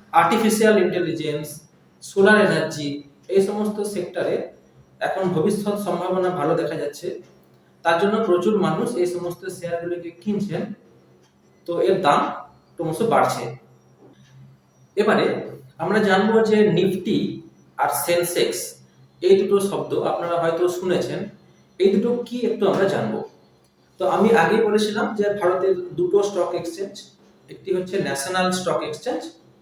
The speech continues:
এবং একটি হচ্ছে বোম্বে স্টক এক্সচেঞ্জ। তো এই দুটি স্টক এক্সচেঞ্জে সমস্ত শেয়ার কেনা বেচা হয়। ন্যাশনাল স্টক এক্সচেঞ্জে যে সমস্ত শেয়ার লিস্টেড আছে, তাদের মধ্যে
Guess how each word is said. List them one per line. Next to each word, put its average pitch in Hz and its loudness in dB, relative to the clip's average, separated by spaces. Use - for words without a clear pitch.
এবং 175 0
একটি 190 0
হচ্ছে 190 -4
বোম্বে 196 6
স্টক - 2
এক্সচেঞ্জ। - -10
তো 202 4
এই 226 4
দুটি 247 0
স্টক 208 0
এক্সচেঞ্জে 208 2
সমস্ত 208 -2
শেয়ার 185 2
কেনা 147 -2
বেচা 131 -2
হয়। - -12
ন্যাশনাল 254 2
স্টক 196 0
এক্সচেঞ্জে 196 0
যে 185 2
সমস্ত 208 0
শেয়ার 190 -2
লিস্টেড 190 4
আছে, - -4
তাদের 214 6
মধ্যে 220 2